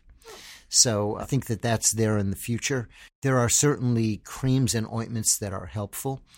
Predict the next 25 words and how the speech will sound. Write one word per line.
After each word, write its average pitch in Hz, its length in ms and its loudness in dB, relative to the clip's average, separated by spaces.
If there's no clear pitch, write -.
and 113 260 -2
certainly 110 340 -4
moisturizing 110 840 0
the 98 60 -4
skin 101 480 0
is 98 160 -2
helpful. 104 480 -8
You 104 180 -10
know, 98 80 -6
psoriasis 101 500 0
skin 110 260 4
is 85 160 -4
dry 98 360 -6
and 113 200 -8
it - 100 -18
scales 107 640 -2
and, 87 200 -8
uh, 87 140 -10
cracks, - 640 -2
and 95 320 -6
using 104 260 -2
a 95 40 -2
moisturizer 98 680 -6
helps - 320 -8
that. 131 280 -6